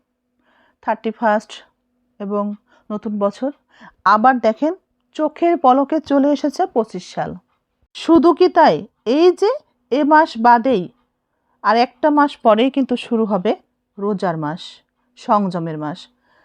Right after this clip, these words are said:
দিন কিভাবে নদীর স্রোতের থেকেও, সমুদ্রের ঢেউয়ের থেকেও, বিদ্যুতের বেগের থেকেও গতিশীল, বুঝতে পারছেন কি? বছরগুলো বছরে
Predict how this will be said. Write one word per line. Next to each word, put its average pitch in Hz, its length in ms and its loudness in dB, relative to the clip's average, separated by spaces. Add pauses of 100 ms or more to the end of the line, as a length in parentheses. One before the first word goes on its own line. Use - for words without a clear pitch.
(140)
দিন 262 320 0 (160)
কিভাবে 311 440 2 (220)
নদীর 320 380 4
স্রোতের 320 340 0 (120)
থেকেও, 240 320 -2 (440)
সমুদ্রের 311 680 0 (120)
ঢেউয়ের 277 320 0 (100)
থেকেও, 208 300 -4 (600)
বিদ্যুতের 277 800 2 (120)
বেগের 240 400 2
থেকেও 240 240 0 (120)
গতিশীল, 240 440 -4 (680)
বুঝতে - 360 -8
পারছেন 202 320 0 (120)
কি? 381 120 -4 (560)
বছরগুলো 277 840 2 (200)
বছরে 285 360 2